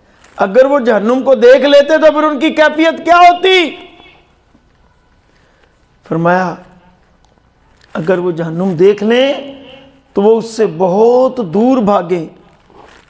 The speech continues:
और उससे बहुत ज़्यादा डरेंगे।" तो करीम आका अलैहिस्सलातु वस्सलाम ने फरमाया कि अल्लाह तबारक व तआला जल्ल शानुहू फरमाता है,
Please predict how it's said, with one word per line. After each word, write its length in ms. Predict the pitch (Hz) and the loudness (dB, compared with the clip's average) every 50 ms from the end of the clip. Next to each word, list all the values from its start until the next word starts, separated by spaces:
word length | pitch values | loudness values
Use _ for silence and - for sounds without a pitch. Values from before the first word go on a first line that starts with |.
| _ _ _ _ _ _ _ _ _ _ _ _ _ _ _ _ _ _ _ _ _ _ _ _ _ _ _ _ _ _ _ _ _ _ _ _ _ _ - | _ _ _ _ _ _ _ _ _ _ _ _ _ _ _ _ _ _ _ _ _ _ _ _ _ _ _ _ _ _ _ _ _ _ _ _ _ _ -2
और 520 | 202 214 247 262 269 269 277 277 269 254 | 0 4 4 6 6 6 6 4 4 2
उससे 440 | 240 269 - 240 226 - - 294 294 | 0 -4 -4 -6 -6 -4 0 -2 -2
बहुत 420 | 240 202 247 269 302 302 220 202 190 | 0 2 2 4 4 4 2 0 -2
ज़्यादा 380 | 240 262 269 285 294 339 339 | 2 2 2 4 4 4 4
डरेंगे।" 840 | 330 302 330 339 349 349 349 349 349 349 339 311 262 - - - - - - - - - - - - _ _ _ _ _ _ _ _ _ _ _ _ _ _ _ _ _ _ _ _ _ _ _ _ _ _ _ _ _ _ _ _ _ _ _ _ _ _ _ _ _ _ - | 4 4 2 2 2 0 2 4 6 6 6 6 4 2 -4 -12 -16 -20 -20 -20 -20 -20 -20 -20 -20 _ _ _ _ _ _ _ _ _ _ _ _ _ _ _ _ _ _ _ _ _ _ _ _ _ _ _ _ _ _ _ _ _ _ _ _ _ _ _ _ _ _ -10
तो 60 | - | -8
करीम 300 | 147 175 180 196 190 190 | -4 -2 -2 0 0 0
आका 240 | 185 185 - - - | -2 -2 0 -2 -2
अलैहिस्सलातु 460 | 196 196 185 - 175 175 185 180 196 | -2 -2 -6 -6 -2 -2 -2 -2 -4
वस्सलाम 340 | 175 - - 165 175 190 196 | -8 -6 -4 -2 -2 -2 -2
ने 80 | 196 | -4
फरमाया 300 | 175 160 165 175 185 202 | -6 -6 -6 -4 -4 -2
कि 100 | 208 190 | -2 -2
अल्लाह 200 | 185 180 190 190 | 0 0 0 -2
तबारक 340 | 185 - 165 165 175 185 175 | -2 -2 -2 -2 -2 -2 -2
व 100 | 175 175 | -6 -8
तआला 300 | 165 - 156 165 170 180 | -6 -4 -2 0 0 0
जल्ल 280 | 175 160 175 180 175 175 | -2 -2 -2 -2 -2 -4
शानुहू 400 | 165 - 160 165 175 180 180 170 | -4 -4 -4 -4 -4 -4 -6 -6
फरमाता 500 | 147 - 170 160 170 175 - - 202 190 | -6 -8 -8 -4 -4 -4 -2 0 -2 0
है, 480 | 165 170 185 208 233 269 - - - | 0 0 0 0 0 -2 -8 -14 -20